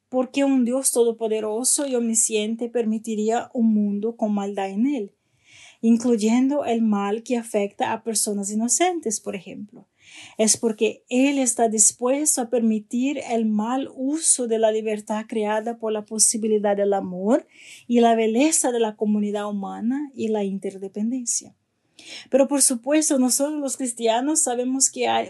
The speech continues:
otro factor crucial en juego. Sabemos que Dios no solo soporta las malas decisiones, sino que en realidad usa las malas decisiones que toman las personas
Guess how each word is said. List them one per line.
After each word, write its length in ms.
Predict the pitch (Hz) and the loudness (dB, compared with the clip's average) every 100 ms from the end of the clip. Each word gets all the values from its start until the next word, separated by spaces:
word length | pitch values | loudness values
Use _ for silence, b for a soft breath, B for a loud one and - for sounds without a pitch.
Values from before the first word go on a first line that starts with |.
| - | 0
otro 380 | 254 294 269 | 0 2 -4
factor 400 | 233 226 226 233 | -4 -4 -2 -2
crucial 540 | 226 233 - 233 233 226 | -2 2 4 4 0 0
en 120 | 208 | -2
juego. 460 | - 139 117 - _ B B B B - | -4 -14 -18 -20 _ B B B B -2
Sabemos 520 | 226 220 240 247 - | 2 6 6 6 6
que 140 | 226 | 4
Dios 260 | 214 208 208 | 4 2 4
no 160 | 233 | 4
solo 300 | 247 254 247 | 4 2 0
soporta 600 | 233 233 214 226 262 285 | 0 -2 -2 0 2 0
las 220 | 247 220 214 | -2 -2 -2
malas 240 | 196 190 | -4 -6
decisiones, 840 | 196 - 202 190 180 196 277 - B B B | -8 -10 -10 -10 -8 -6 -6 -6 B B B
sino 320 | - 262 254 254 | 2 6 4 4
que 240 | 247 233 | 2 4
en 140 | 240 | 4
realidad 640 | 220 214 214 202 202 233 - | 4 2 4 4 4 2 0
usa 400 | 247 311 320 247 | 2 4 4 2
las 220 | 220 220 | 2 2
malas 240 | 214 202 | 0 -2
decisiones 680 | 202 196 208 - 214 208 - | -4 -6 -4 -2 0 0 -2
que 140 | 208 | -4
toman 380 | 202 240 262 277 | -2 2 2 4
las 160 | 233 226 | 2 0
personas 760 | 214 - - 208 208 262 - | -4 -4 -2 -2 -2 -4 -6